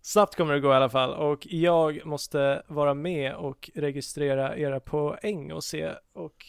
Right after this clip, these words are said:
hålla koll på vem som svarar först, för att jag kommer att läsa upp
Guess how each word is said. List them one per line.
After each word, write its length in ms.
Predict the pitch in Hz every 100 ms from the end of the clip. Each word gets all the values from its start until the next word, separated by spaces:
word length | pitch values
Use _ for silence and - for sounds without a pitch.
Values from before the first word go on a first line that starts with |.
| _
hålla 220 | - 156
koll 200 | - 156
på 100 | 160
vem 160 | 175 165
som 300 | 170 160 175 _ _ _ _
svarar 420 | - 175 202 180
först, 420 | - 220 - -
för 180 | - 170
att 280 | 170 - - _
jag 500 | 156 196 202 202 - -
kommer 400 | 185 175 170 170
att 420 | 175 160 - -
läsa 280 | 165 156 156
upp 320 | 147 143 -